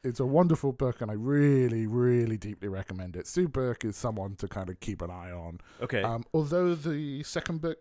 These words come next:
Speaker 1: um, I think with all these kind of things, like the, it's, it's just not as good as the first book,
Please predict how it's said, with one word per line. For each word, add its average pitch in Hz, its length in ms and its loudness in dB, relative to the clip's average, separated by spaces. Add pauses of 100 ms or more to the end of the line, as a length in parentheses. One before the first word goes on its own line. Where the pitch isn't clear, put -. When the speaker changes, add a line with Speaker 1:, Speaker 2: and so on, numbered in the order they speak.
(640)
Speaker 1:
um, 120 440 -6 (800)
I - 40 -4
think 175 140 0
with 143 140 4
all 139 140 6
these 127 180 2
kind 131 180 -2
of 123 80 -2
things, 127 320 -2
like 104 200 -2
the, 110 240 0 (1300)
it's, 147 240 -4 (140)
it's - 140 -8
just 143 160 -6
not 143 120 2
as 135 80 0
good 113 160 -6
as 92 100 -8
the 85 80 -8
first - 280 -12
book, - 240 -10